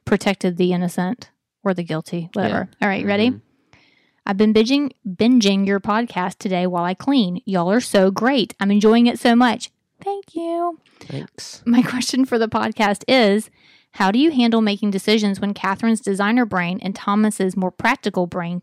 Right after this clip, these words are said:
Speaker 1: clash? Husband and I run into this all the time. I will design a project and then he will look at it and change things to either make it easier or cheaper or quicker, and it will make me dissatisfied with the finished pro-,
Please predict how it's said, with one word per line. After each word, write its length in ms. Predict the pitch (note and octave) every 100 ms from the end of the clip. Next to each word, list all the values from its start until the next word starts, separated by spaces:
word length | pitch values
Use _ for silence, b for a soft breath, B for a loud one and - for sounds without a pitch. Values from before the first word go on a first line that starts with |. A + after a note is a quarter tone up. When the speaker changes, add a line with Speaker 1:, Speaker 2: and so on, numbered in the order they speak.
| _
Speaker 1:
clash? 560 | - B3+ G3 C3+ G#3 - b b b b b _ _ _ _ _ -
Husband 480 | G3+ F3+ G3 A3 C4
and 160 | A3+ G#3+
I 120 | G#3
run 240 | G3+ G#3
into 220 | A3+ A#3 A3
this 200 | G3 -
all 200 | F3+ F#3
the 60 | F#3
time. 400 | F#3+ F#3 G3 F#3+ b b -
I 120 | G3
will 60 |
design 300 | G#3+ G#3+ G3+ B3+
a 40 |
project 500 | B3+ G3+ F#3+ G3 -
and 120 | - G#3
then 120 | G3+
he 160 | F#3
will 180 | G#3 G#3+
look 180 | G3 A#3
at 160 | G#3 F#3
it 140 | F#3+
and 160 | G3+ G3
change 380 | - A#3+ C4 -
things 300 | G3+ F#3+ F3+
to 100 | -
either 180 | F#3+ F3
make 220 | F3 E3+
it 80 | F#3
easier 500 | G#3 A#3+ C#4 C#4+ D4+ -
or 60 |
cheaper 500 | F#3+ - G#3+ - B3 -
or 120 | A3+
quicker, 520 | - D#4+ - G3 F#3+ b b b
and 120 | A3+
it 80 | A3+
will 80 | A3
make 160 | G#3+ G#3+
me 100 | A3
dissatisfied 760 | G3+ G3+ G3 G#3 G#3 F#3+ F3+
with 120 | F#3 -
the 60 |
finished 360 | F3+ F3 E3+ -
pro-, 260 | - F#3